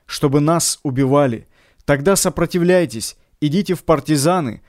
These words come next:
отвечайте на выстрел пятью выстрелами. Нет, товарищ Федоров, не согласен. Придет время, Красная Армия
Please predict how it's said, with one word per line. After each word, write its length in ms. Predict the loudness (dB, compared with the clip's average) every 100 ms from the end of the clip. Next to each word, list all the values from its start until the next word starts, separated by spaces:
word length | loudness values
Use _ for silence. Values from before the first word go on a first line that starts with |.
| _
отвечайте 760 | -6 -4 -4 -2 2 2 0 0
на 140 | 0
выстрел 560 | 2 0 0 0 0 0
пятью 460 | 0 0 2 2
выстрелами. 720 | 4 2 2 0 0 0 -4 -10 _ _ _ _ _ _
Нет, 480 | 0 2 2 -2 -18 _
товарищ 440 | 2 2 2 -2
Федоров, 460 | 2 2 0 -6 _ -4
не 160 | -2
согласен. 640 | 0 2 2 2 0 -10 -16 _ _ _ -2
Придет 420 | 2 4 2 2
время, 440 | 2 2 2 -4 -8 _ _
Красная 640 | 0 2 2 0 0 -2 0
Армия 500 | 2 2 0 -4